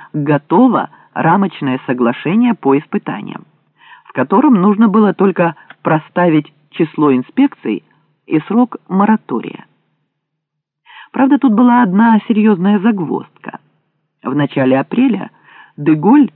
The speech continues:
заявил, что Франция только тогда прекратит свою ядерную программу, когда три ядерные державы уничтожат свое ядерное оружие. Вслед за ним Чжоу Эньлай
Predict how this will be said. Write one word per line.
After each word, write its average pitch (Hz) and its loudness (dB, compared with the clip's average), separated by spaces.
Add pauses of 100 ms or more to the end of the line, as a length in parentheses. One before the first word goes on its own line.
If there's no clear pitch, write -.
(140)
заявил, 147 0 (100)
что 123 -2
Франция 196 -2 (380)
только 170 0
тогда 156 -2
прекратит 151 -2
свою 117 0
ядерную 120 -2
программу, 95 -4 (440)
когда 170 0 (100)
три 175 2
ядерные 131 -2
державы 147 0 (260)
уничтожат 160 0 (280)
свое 131 0
ядерное 160 -4
оружие. - -10 (1200)
Вслед 277 0
за 302 4
ним 190 0 (200)
Чжоу 175 2
Эньлай 143 -2